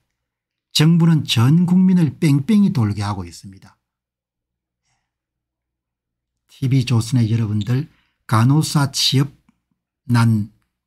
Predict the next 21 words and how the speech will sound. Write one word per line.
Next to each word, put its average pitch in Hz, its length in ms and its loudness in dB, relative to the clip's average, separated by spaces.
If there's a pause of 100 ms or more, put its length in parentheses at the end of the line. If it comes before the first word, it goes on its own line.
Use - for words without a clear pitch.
(200)
부분에 110 360 -2
대한 98 400 -8 (640)
의견인 98 520 -4
겁니다. - 440 -20 (460)
그냥 139 300 0
이것만 170 520 0
보더라도 127 760 -2 (640)
시중의 143 480 0
민심이 139 480 2
지금 156 180 2
어떻게 131 360 -2
여러분들 147 320 0
움직이고 127 480 -2
있는 98 160 -4
걸 98 160 -10 (300)
알 98 220 -2
수가 160 300 -2
있지 - 240 -10
않습니까? 98 640 -18 (720)
세종 139 540 -2
충남대병원 139 1120 0